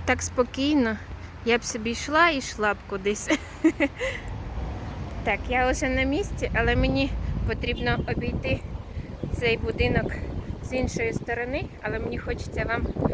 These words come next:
показати ще. Ой, я щас вилізу на забор і покажу вам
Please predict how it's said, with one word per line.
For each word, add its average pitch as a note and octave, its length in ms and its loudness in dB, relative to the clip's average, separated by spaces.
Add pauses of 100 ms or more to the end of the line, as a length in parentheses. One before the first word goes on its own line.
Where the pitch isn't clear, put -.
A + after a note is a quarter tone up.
(240)
показати - 560 4
ще. - 380 6 (440)
Ой, - 80 -10 (300)
я - 100 -8
щас - 340 -12
вилізу E4 340 -10 (760)
на A#3+ 120 -4
забор C#4 460 0 (1300)
і A3+ 60 -6
покажу A#3+ 500 -4
вам A3+ 140 0